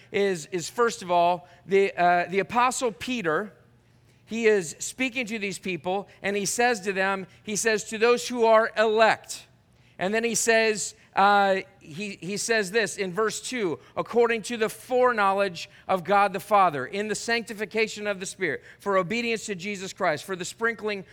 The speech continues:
with his blood." The Apostle Peter is talking to these people who were formerly not Christians. These are people who were formerly not Christians. They didn't grow up in Christian homes, uh, we believe. These are people that are just, just, they're called Gentiles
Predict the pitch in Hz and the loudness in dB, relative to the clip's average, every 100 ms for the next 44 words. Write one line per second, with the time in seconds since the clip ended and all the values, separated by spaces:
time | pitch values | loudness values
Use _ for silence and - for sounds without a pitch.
0 | - 196 190 190 160 180 170 123 117 _ | -10 -4 -2 -4 -4 -2 0 -2 -8 _
1 | - 220 220 254 262 254 - 247 226 185 | -2 -2 2 2 2 -4 -8 -6 0 0
2 | 170 - _ - 202 196 - 240 269 311 | -2 -10 _ -2 -2 -2 2 4 4 2
3 | 269 - 254 226 208 - 214 185 135 120 | -8 -6 -8 -8 -10 -8 -8 -8 -8 -10
4 | 113 _ - - 226 247 214 208 202 - | -14 _ -20 -8 -2 0 2 2 2 -2
5 | 262 277 294 254 202 190 190 190 - - | -2 0 2 0 0 0 0 -4 -10 -8
6 | 208 233 254 - - 226 - - - - | 0 2 2 -2 -2 -2 -2 -10 -16 -16
7 | - _ _ _ - 214 240 247 247 226 | -20 _ _ _ -14 -6 -4 -2 -4 -2
8 | 208 214 220 - 247 269 262 247 233 233 | 0 2 0 0 0 2 0 0 0 0
9 | - 233 - 233 214 - - 190 233 247 | 0 -6 -6 -12 -14 -20 -6 -2 -2 -2
10 | 208 240 240 226 233 240 233 196 208 214 | 2 2 2 -2 -8 -8 -6 -4 -2 -4
11 | 202 - - - 202 190 214 196 202 214 | -6 -14 -8 0 0 0 -2 -2 -2 -2
12 | 190 226 214 202 233 196 202 190 185 180 | -4 -4 -4 -4 -8 -4 0 0 0 -4
13 | 208 - - - 156 208 165 - 170 170 | -4 -6 -18 -20 -4 -4 -4 -14 -6 -4
14 | 147 196 208 156 214 240 214 196 180 180 | -4 -2 -2 0 -2 -2 0 2 2 2
15 | 185 | -4